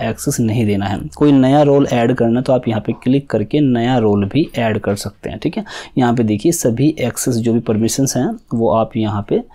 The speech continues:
दे सकते हैं। मान लीजिए आपने कोई नया रोल बनाया और उस रोल का जो भी नाम रखा,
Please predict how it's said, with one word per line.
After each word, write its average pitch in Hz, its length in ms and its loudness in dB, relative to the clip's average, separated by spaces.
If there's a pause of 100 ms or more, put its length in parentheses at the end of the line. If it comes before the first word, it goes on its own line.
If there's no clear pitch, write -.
(280)
दे 117 180 2
सकते - 280 -4
हैं। 110 80 0
मान 123 120 2
लीजिए 135 160 4
आपने 135 220 2
कोई 131 200 2
नया 120 200 4
रोल 113 240 2
बनाया 104 300 0 (520)
और 131 200 2
उस 151 160 0
रोल 139 200 6
का 143 80 4
जो 131 180 4
भी 147 100 4
नाम 127 240 4
रखा, 135 280 2